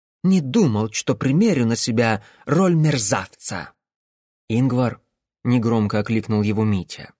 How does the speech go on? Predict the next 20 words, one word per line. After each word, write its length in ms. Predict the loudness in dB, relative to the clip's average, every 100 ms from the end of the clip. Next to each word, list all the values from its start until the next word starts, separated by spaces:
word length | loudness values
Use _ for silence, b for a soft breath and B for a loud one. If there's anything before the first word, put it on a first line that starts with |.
| _ _ _ _ _ -6
Ингвар 400 | -2 0 0 0
обернулся, 800 | 0 -2 0 0 -2 -4 -6 -10 _ _ _ _ -6
и 80 | -2
по 140 | -2
прерывистому 720 | -2 -2 0 -2 -2 -2 -2
вдоху 500 | -2 -2 -4 -2 -4
и 160 | -2 -2
вновь 340 | 0 -2 -2
залившей 540 | -2 -2 -2 -4 -4 -2
лицо 240 | -2 -2
германца 540 | -2 -2 -2 -2 -4
бледности, 800 | -4 -4 -4 -4 -4 -8 -10 -6
Митя 480 | -4 -2 -2 -4 -6
понял, 420 | -4 -2 0 0
что 240 | -2 -4 -6
истинная 640 | -4 -6 -4 -4 -2 -2
сущность 760 | -4 -6 -6 -4 -4 -4 -8 -18 _ _
снова 520 | -8 -4 0 0 0 -2
выглянула 600 | -2 -4 -2 -2 -2 -2
наружу 640 | -2 -4 -4 -6 -10 -14